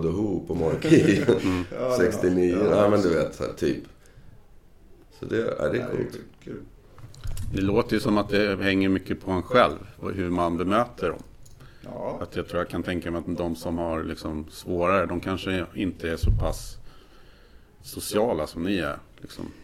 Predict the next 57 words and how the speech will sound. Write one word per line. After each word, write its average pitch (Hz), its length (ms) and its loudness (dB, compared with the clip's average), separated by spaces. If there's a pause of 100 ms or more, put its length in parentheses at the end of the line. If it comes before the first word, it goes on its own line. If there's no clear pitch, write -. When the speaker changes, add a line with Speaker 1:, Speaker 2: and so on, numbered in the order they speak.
(220)
Speaker 2:
Ja, 170 420 4
eller 160 100 2
om 160 120 2
man 156 180 0
hänger 147 260 0
upp 160 180 0
sig 160 160 -4
på 151 160 -4
att, 120 200 0
att 120 240 -2
det 123 100 -2
liksom 113 460 -4
är 120 140 -4
mögligt 120 560 0
och 113 140 -4
risigt 110 540 -6
och 107 100 -6
så 107 100 -6
här, 95 100 -2
Speaker 3:
Ja. 90 140 0
Speaker 2:
för 120 60 0
det 143 180 0
är - 100 2
det 143 100 0
ju, 123 160 -4
liksom. - 260 -10 (140)
Det 131 120 -4
beror 175 140 2
ju 170 120 2
på 147 80 -4
var 123 400 2
man 131 140 -2
är, 107 80 -4
vilka 104 200 -6
ställen 92 380 -6
man 151 100 -6
spelar 92 320 -4
på. 85 140 -10
Med 82 160 -10
vissa 82 260 -8 (220)
backstage - 500 -10
vill, 92 80 -8 (200)
vill 98 100 -8
man 95 120 -6
ju - 20 -8
inte 92 180 -12
sätta 104 300 -10
sig 123 160 -10
i - 40 -10
soffan, - 520 -10
liksom, - 200 -14 (100)
för 82 80 -10
att - 160 -14
man 82 160 -12
ser - 180 -10
att - 100 -10
den 80 340 -12